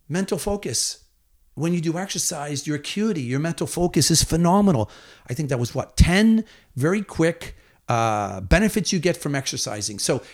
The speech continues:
it's like if I came into your house, sat down with you and said, "Hey, I got something to say to you.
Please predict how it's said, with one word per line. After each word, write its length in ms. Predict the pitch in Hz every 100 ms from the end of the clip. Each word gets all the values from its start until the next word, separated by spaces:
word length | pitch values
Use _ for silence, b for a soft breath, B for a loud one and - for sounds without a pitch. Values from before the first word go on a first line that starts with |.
| B
it's 140 | -
like 180 | 143 127
if 100 | 139
I 80 | 302
came 240 | - 277
into 200 | 247 -
your 380 | 185 165 147 139 -
house, 500 | - 92 92 - - _
sat 260 | - 196 190
down 180 | 151 147
with 160 | 135
you 60 | 117
and 120 | 107
said, 180 | - -
"Hey, 220 | - - _ _ 120
I 60 |
got 200 | 120 107
something 220 | 123 98
to 60 | 95
say 180 | - 90
to 60 |
you. 120 | 87